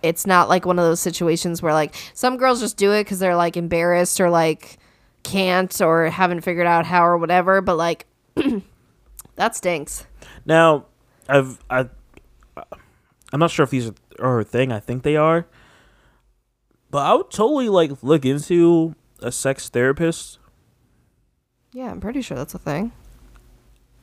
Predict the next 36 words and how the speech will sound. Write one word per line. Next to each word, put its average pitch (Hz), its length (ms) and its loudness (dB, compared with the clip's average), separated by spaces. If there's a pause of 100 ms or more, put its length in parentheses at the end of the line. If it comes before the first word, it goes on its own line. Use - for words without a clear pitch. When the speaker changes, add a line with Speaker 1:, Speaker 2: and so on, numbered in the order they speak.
Speaker 2:
I'm 127 140 0
pretty 151 220 0
sure 143 180 0
it 120 100 2
is, 143 240 0
but 131 160 0
it's 120 120 -4
like, 123 240 0
yeah, 131 220 2
the 120 100 -6
therapist 135 440 2
where 123 120 4
I'm 127 80 -2
sure, 190 200 2
like, 139 260 2
they'll, 120 240 2
you 123 120 -6
know, 110 140 -4
you'll 107 360 0
meet 147 160 0
with 143 140 -4
them, 135 440 0 (680)
talk 139 160 2
about 131 260 2
things, 131 380 0
and 123 140 -2
then, 117 180 -2
like, 113 320 -4 (380)
you 123 100 -8
know, 110 160 0
it'll 127 180 4
happen, 131 420 0
like, 117 200 0
gradually 127 720 0
over 117 240 0
time. 131 640 0